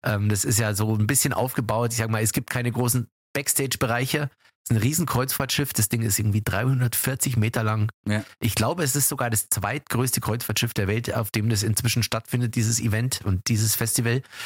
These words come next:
Speaker 1: Und wir spielen zwei Shows, eine im Theater, eine auf dem Pooldeck oben. Es sind, glaub ich, zweiundvierzig Bands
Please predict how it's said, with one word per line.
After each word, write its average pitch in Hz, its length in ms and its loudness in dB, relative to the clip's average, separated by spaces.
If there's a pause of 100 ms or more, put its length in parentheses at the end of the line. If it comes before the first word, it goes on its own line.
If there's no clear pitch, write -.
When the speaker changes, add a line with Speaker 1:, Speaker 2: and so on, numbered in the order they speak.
(240)
Speaker 1:
Und 127 380 2
wir 127 80 4
spielen 120 260 0
zwei 98 220 -2
Shows, 170 400 0
eine 113 260 0
im 110 120 2
Theater, 117 420 0
eine 113 240 0
auf 110 100 -2
dem 101 120 0
Pooldeck 156 440 0
oben. 131 400 0 (260)
Es 104 200 0
sind, 98 320 2 (280)
glaub 87 140 -2
ich, 101 140 -4
zweiundvierzig 131 840 -2
Bands 131 380 -2